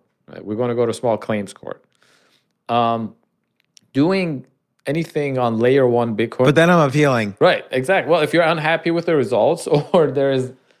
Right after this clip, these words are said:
Speaker 1: there is a possibility of corruption, then yeah, you appeal. That's the idea. You have that optionality,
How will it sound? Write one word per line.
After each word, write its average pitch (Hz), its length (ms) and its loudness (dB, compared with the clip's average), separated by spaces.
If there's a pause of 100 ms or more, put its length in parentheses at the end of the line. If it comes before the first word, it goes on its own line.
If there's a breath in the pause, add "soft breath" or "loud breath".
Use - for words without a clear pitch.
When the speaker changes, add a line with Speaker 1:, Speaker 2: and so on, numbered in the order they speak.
(180)
Speaker 1:
there 135 180 2
is 131 240 0
a 123 280 2
possibility 131 920 -2
of 113 360 -2
corruption, 113 600 -2
then 160 140 -2
yeah, 214 160 2
you 127 240 2
appeal. 160 460 -2
That's 139 240 0
the 151 100 -2
idea. 151 320 0
You 110 140 0
have 131 160 2
that 139 100 2
optionality, 127 880 -2